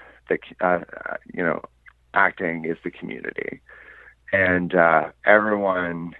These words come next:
I, I was helped along the way by people that have more experience and opened some doors for me. And, and, you know, I feel like at this stage of my life, you know, I, I, there is,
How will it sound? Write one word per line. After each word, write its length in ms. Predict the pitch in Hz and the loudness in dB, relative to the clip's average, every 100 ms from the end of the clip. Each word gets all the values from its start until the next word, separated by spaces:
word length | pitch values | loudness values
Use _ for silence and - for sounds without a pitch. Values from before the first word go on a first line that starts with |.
| _ _ _ - | _ _ _ 2
I, 180 | 101 104 | 4 4
I 260 | - 104 107 | 2 -2 -4
was 140 | 107 - | -6 -6
helped 400 | 104 95 92 _ - _ - | -6 -6 -8 _ -20 _ -14
along 320 | 92 92 90 | -6 -6 -6
the 60 | 90 | -4
way 280 | 92 90 90 - | 0 2 2 -2
by 140 | 87 | -4
people 340 | - 90 92 | -4 -6 -2
that 120 | 92 85 | 0 0
have 180 | 87 | -4
more 200 | 82 87 | -2 0
experience 560 | 82 - - 90 87 82 | 0 -6 -8 -6 -6 -8
and 200 | 80 80 - - - - - - | -8 -8 -10 -20 -20 -20 -20 -6
opened 340 | 107 107 98 87 | -2 -2 -2 -8
some 140 | 98 90 | -8 0
doors 340 | 95 90 87 - | 4 4 2 -4
for 100 | 92 | -4
me. 220 | 92 90 | 0 2
And, 220 | 87 85 - | 2 2 -2
and, 200 | 90 101 | -4 0
you 80 | |
know, 120 | 95 90 | 4 4
I 140 | 90 | 2
feel 180 | - 98 | 0 -4
like 160 | 90 | -4
at 60 | 87 - | -6 -12
this 100 | 85 | -8
stage 280 | - 90 90 | 0 0 0
of 60 | 85 | -2
my 140 | 87 | 0
life, 320 | 85 85 85 - _ - - - - | 2 2 2 -2 _ -20 -20 -20 -12
you 100 | 101 | -2
know, 160 | 98 | 2
I, 120 | 92 92 | 4 4
I, 220 | - - - | 0 -6 2
there 240 | 98 95 | 6 6
is, 100 | 92 | 2